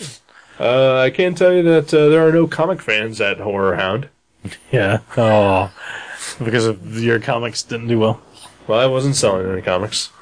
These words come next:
Speaker 2: Hmm.
Speaker 1: uh, 'cause I don't make comics
Speaker 2: Oh.
Speaker 1: or have any comics.
Speaker 2: <laughs>
Speaker 1: Uh, but, uh, you know, yeah, it was all, it was all people for The Walking Dead.
Speaker 2: Right.
Speaker 1: A-, and
Speaker 2: 'Cause they had actors there.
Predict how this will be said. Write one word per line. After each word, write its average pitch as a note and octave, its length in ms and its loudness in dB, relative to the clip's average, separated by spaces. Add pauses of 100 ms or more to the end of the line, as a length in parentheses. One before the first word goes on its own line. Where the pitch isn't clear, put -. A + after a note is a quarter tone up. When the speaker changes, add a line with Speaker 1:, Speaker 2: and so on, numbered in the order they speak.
Speaker 2:
Hmm. F#2+ 220 -12
Speaker 1:
uh, F2+ 360 -2
'cause - 200 -8
I - 80 -6
don't - 340 -4
make C#3 240 -6
comics - 400 -8
Speaker 2:
Oh. A#2+ 240 0
Speaker 1:
or D3 280 -6
have D3+ 280 -4
any - 140 -8
comics. - 580 -6
Speaker 2:
<laughs> C6+ 40 2 (580)
Speaker 1:
Uh, G#2 1120 2 (160)
but, G2 320 -2
uh, F#2+ 540 0
you F#2+ 160 -4
know, F2+ 220 -2
yeah, - 300 -8
it - 140 -8
was F2+ 180 -8
all, F2+ 240 -2 (2000)
it D#3 60 2
was E3+ 120 6
all F#3+ 140 4
people F3+ 240 0
for F#3+ 120 4
The E3+ 80 4
Walking E3 300 2
Dead. D3 240 0 (840)
Speaker 2:
Right. G#2 460 0
Speaker 1:
A-, A#2 540 2
and G#2+ 80 -6
Speaker 2:
'Cause A2+ 100 2
they A2 80 2
had F#2+ 100 2
actors F#2 380 -4
there. F#2+ 220 0